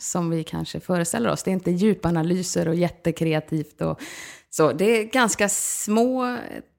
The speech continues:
tankenötter. <laughs> Eh, som, det är processer som behöver ske i hjärnan för att vi ska betrakta det som en tanke. Så att på det sättet kan man säga att vi tänker faktiskt mycket mer än vi kanske tror. Men å andra sidan så,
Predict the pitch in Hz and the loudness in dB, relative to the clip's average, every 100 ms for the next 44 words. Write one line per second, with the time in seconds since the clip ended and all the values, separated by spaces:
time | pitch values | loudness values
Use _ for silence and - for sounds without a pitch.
0 | - 202 160 143 165 151 151 80 - - | -2 2 2 0 0 0 0 -4 -8 -10
1 | - 156 - _ - 165 - 156 - 165 | -10 -12 -16 _ -8 -8 -2 0 0 -2
2 | 151 247 247 285 269 170 - 65 - 190 | 0 2 4 4 4 2 0 -4 2 2
3 | 180 202 208 202 190 - - - 190 185 | 4 4 4 2 -6 -12 -12 -4 0 2
4 | 170 165 160 156 156 156 160 143 147 143 | 2 0 0 0 0 0 2 2 0 -2
5 | 120 156 151 143 - - 185 - 160 139 | -4 -6 -6 -6 -4 -6 -6 -10 -8 -6
6 | 143 151 - - 175 151 - - - - | -6 -8 -8 -4 -4 -4 -6 -8 -8 -12
7 | - - _ _ - 196 190 - - 220 | -20 -20 _ _ 0 2 2 0 2 6
8 | 294 277 196 170 160 156 151 165 - 214 | 6 6 2 2 0 0 0 -2 -2 -2
9 | 214 - 160 143 - 156 165 170 175 147 | -2 0 0 0 -4 -4 -2 0 0 0
10 | 135 135 151 156 - 233 147 - _ _ | 0 -4 -6 -6 -2 -2 -2 -6 _ _
11 | 185 185 185 185 - 202 196 233 277 185 | -2 0 0 0 0 2 2 2 2 2
12 | 170 170 - 190 180 | 0 0 0 0 0